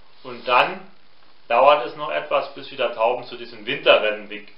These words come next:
weggehen. Also Derby Riachos, Jährige, I A P C, oder dauert es noch ein bisschen, ne? Und jetzt müssen wir mal sehen, wir werden wahrscheinlich in der Zucht eine Runde jetzt aussetzen, also eine Runde Pause machen praktisch,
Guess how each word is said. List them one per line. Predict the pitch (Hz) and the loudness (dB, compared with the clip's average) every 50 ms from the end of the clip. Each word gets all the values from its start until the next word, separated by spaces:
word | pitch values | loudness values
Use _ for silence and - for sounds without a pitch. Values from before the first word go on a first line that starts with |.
| - - | -10 -6
weggehen. | 117 117 117 - 107 101 98 | -6 -6 -6 -6 -8 -8 -8
Also | 98 98 95 | -8 -10 -8
Derby | 95 110 113 113 113 107 110 | -2 0 0 0 0 -2 -4
Riachos, | 117 131 139 135 131 127 - 127 123 120 - - | -6 -2 -2 -2 -2 -2 -4 -8 -8 -10 -12 -16
Jährige, | 127 120 120 127 127 123 123 123 123 127 123 123 123 - - - - - - | -12 -8 -4 -4 -2 -2 -2 -4 -6 -6 -8 -8 -8 -12 -18 -20 -20 -18 -14
I | 127 123 123 | -10 -6 -2
A | 120 113 110 | -2 -2 -2
P | - 107 101 98 - | -4 -8 -14 -12 -8
C, | 123 123 117 | -6 -4 -4
oder | 110 104 107 104 95 | -4 -4 -4 -6 -6
dauert | 90 90 98 107 107 107 107 - | -6 -6 -4 -2 -2 -4 -6 -10
es | - | -16
noch | - - | -18 -18
ein | - - - | -18 -20 -20
bisschen, | - - - - - - - 76 | -20 -20 -20 -20 -20 -20 -20 -20
ne? | 87 92 - - - - - - - - - - - - - - | -20 -20 -20 -20 -20 -20 -20 -20 -20 -20 -20 -20 -20 -20 -16 -14
Und | 127 120 117 120 | -12 -10 -8 -8
jetzt | 120 120 | -8 -8
müssen | - 151 147 | -10 -12 -8
wir | 135 117 113 | -6 -4 -4
mal | - | -4
sehen, | 131 143 139 | -6 -6 -6
wir | 120 110 110 | -6 -4 0
werden | 120 135 143 139 | 0 0 2 2
wahrscheinlich | 131 120 - - 127 131 131 - 127 | 0 -2 -2 0 0 -2 -2 -2 -4
in | 127 120 | -4 -4
der | 110 110 | -4 -4
Zucht | - - 165 185 180 - - - | -6 -8 -10 -10 -10 -10 -10 -4
eine | 127 123 131 139 139 131 | -2 0 0 0 0 -2
Runde | 120 135 147 147 147 139 135 | -2 -2 -4 -4 -4 -6 -6
jetzt | 127 123 120 - - - | -6 -6 -8 -8 -8 -4
aussetzen, | - 135 151 160 - - - 170 170 - 160 156 | 0 0 0 0 0 -4 -10 -12 -12 -12 -12 -10
also | 135 117 - 120 - | -10 -8 -8 -8 -8
eine | 120 127 131 131 120 | -6 -6 -6 -6 -6
Runde | 123 135 135 127 117 | -6 -6 -8 -8 -10
Pause | - - - 127 135 185 196 - - 104 | -10 -2 2 4 4 4 4 2 -2 -6
machen | 98 98 - - 117 - - | -6 -6 -6 -8 -10 -8 -4
praktisch, | 120 120 - - - 151 143 - | -2 -2 -2 -2 -6 -12 -14 -14